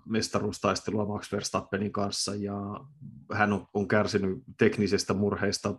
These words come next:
yhtä paljon kuin Carlos Sainz, niin kysytään sitä, että, että pitäisikö Ferrarin heittää painonsa Leclercin taakse, niin mua ihan hirveästi kiinnostaa muutamakin eri aspekti siinä, että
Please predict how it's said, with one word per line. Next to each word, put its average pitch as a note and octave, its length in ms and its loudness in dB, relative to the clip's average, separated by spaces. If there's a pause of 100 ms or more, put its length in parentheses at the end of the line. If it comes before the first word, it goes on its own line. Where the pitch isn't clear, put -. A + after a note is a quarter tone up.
yhtä F#2+ 220 -2
paljon G2+ 300 2
kuin G2 120 -6
Carlos G2 420 0
Sainz, A#2+ 400 4
niin G2 180 0 (540)
kysytään A#2 440 8
sitä, G2+ 340 2
että, G2 420 -4
että F2+ 200 -4
pitäisikö G2+ 640 6
Ferrarin F#2 440 4
heittää F#2 600 2 (180)
painonsa F#2 600 4 (100)
Leclercin G2+ 680 4
taakse, F#2+ 520 2 (600)
niin G#2+ 320 6 (360)
mua B2+ 220 8
ihan B2+ 160 10
hirveästi B2+ 440 2
kiinnostaa G#2+ 500 2
muutamakin G#2+ 540 0
eri G#2+ 180 -2
aspekti - 540 -2
siinä, F#2+ 360 0
että - 160 -10